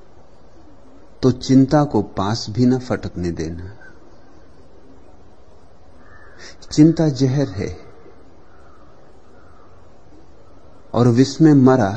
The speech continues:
कि धर्म की मृत्यु हो जाती,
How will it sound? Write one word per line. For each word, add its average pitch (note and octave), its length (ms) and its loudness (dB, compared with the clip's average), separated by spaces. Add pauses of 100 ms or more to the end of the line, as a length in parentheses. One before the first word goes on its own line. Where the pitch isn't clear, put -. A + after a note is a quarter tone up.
(1200)
कि A2+ 80 0
धर्म B2 480 2
की C#3 140 -2
मृत्यु B2+ 480 2
हो A#2 180 -2
जाती, - 460 -12